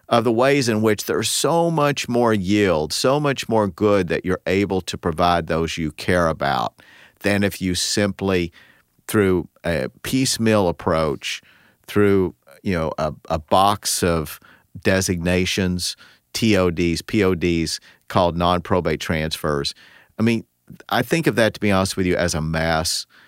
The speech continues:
and it's, it's just a bad idea. It does not resemble a plan, even if it dumps money directly into the hands of those you care about when you pass away. That is not a plan.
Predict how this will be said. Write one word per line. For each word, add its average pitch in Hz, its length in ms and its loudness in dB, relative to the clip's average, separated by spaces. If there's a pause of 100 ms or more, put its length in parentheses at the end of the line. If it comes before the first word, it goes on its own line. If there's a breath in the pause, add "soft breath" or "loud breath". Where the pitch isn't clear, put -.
(280 soft breath)
and 87 380 0 (200)
it's, 90 420 -2
it's 95 120 -6
just - 300 -2
a 87 80 0 (200)
bad 85 300 2
idea. 71 580 -2
It 87 200 -6
does 87 240 -4
not 101 300 2
resemble 85 760 -2
a 78 100 -2
plan, 76 680 -4 (160)
even 113 420 4
if 82 480 -2 (460 soft breath)
it 92 280 0
dumps 95 440 0
money 82 480 -2 (180)
directly 82 580 -2
into 78 480 -4
the 71 120 -6
hands 76 380 -4
of 73 140 -8
those 73 320 -4
you 71 100 -10
care 101 280 0
about 73 320 -2
when 78 100 -8
you 73 80 -6
pass 73 320 -4
away. 69 180 -4
That 98 340 0
is 85 160 -2
not 80 200 0
a 76 40 -4
plan. 76 440 -6